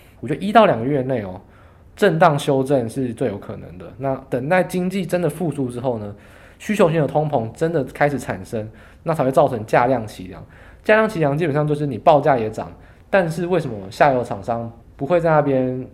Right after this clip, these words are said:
就是跟政府在那边哀怨呢？因为需求非常强，基本上它可以用量来弥补，所以价跟量都齐扬的话，基本上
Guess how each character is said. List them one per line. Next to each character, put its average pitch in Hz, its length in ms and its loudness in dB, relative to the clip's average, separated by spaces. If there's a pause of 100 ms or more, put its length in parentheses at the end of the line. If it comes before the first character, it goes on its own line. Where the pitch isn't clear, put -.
就 131 80 -6
是 131 200 -2
跟 127 320 0
政 127 200 -2
府 101 240 -10
在 123 140 -2
那 120 80 2
边 113 140 -4
哀 117 120 -4
怨 117 220 -4
呢？ 95 180 -10
因 131 80 -8
为 131 140 -4 (880)
需 - 260 -10
求 135 160 -2
非 131 140 -4
常 104 180 -8
强， 101 280 -10
基 131 80 -8
本 127 100 -4
上 131 120 -6
它 139 120 0
可 135 120 -4
以 107 100 -4
用 120 240 -6
量 135 260 0
来 98 100 -8
弥 98 220 -14
补， 95 180 -16 (320)
所 147 80 -2
以 135 60 -4
价 147 320 2
跟 151 160 0
量 139 240 2
都 135 220 -2
齐 117 240 -12
扬 110 120 -4
的 101 80 -10
话， 117 160 -6
基 147 220 -10
本 131 160 -4
上 113 260 -6